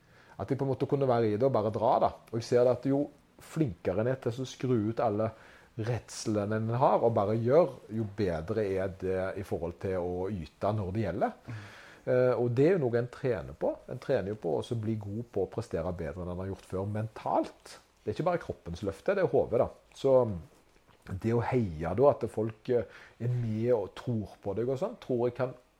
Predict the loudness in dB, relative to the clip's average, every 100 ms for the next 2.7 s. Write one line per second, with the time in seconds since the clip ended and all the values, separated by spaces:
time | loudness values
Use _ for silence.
0 | -4 2 4 2 0 -10 -6 -4 0 -2
1 | -2 -6 -8 -10 -12 -16 -12 -10 -10 -10
2 | -10 -8 -10 -12 -14 -14 -18